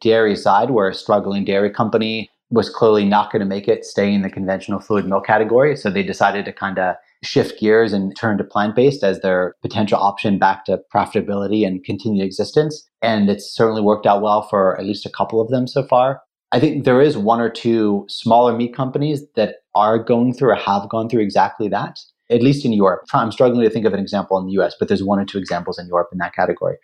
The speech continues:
So I, I do think that there will be some on the smaller side meat companies that embrace plant-based or cultivated and shift a hundred percent to it. It's hard to see any of the mid-size to large meat companies embracing any sort of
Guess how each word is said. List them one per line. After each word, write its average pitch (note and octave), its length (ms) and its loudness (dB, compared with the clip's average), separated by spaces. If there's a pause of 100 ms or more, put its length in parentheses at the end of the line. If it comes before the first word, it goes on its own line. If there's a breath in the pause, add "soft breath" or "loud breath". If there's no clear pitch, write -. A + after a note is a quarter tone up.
So C#3 240 2
I, C3+ 200 0
I C3 80 0
do F3 140 2
think G3+ 200 0
that A#2+ 120 2
there A#2+ 80 4
will A#2 240 4
be G#2+ 140 -2
some F#2+ 640 0
on A2 100 -2
the F#2 220 -4 (160)
smaller C3 420 2
side F#2 420 -4
meat G2+ 320 -6
companies F2+ 460 -8
that A#2 160 0
embrace F2+ 540 -6 (100)
plant-based F#2 380 -2
or G2 100 -10
cultivated F2+ 480 -6
and F2 160 -14
shift - 240 -6 (100)
a - 40 -14
hundred F#2+ 200 -6
percent F2 340 -12
to G2 120 0
it. F2+ 120 0 (380)
It's A#2 140 -10
hard C3+ 280 2
to A#2 100 -8
see A2 360 -6
any G#2+ 220 -4
of F2+ 160 -4
the F#2 160 -4 (140)
mid-size G#2 640 0
to G2 100 -8
large F#2+ 520 0
meat F#2 260 -10
companies F2+ 640 -10 (220 soft breath)
embracing G2+ 520 0
any G#2 200 0
sort G2 160 -4
of F#2 180 2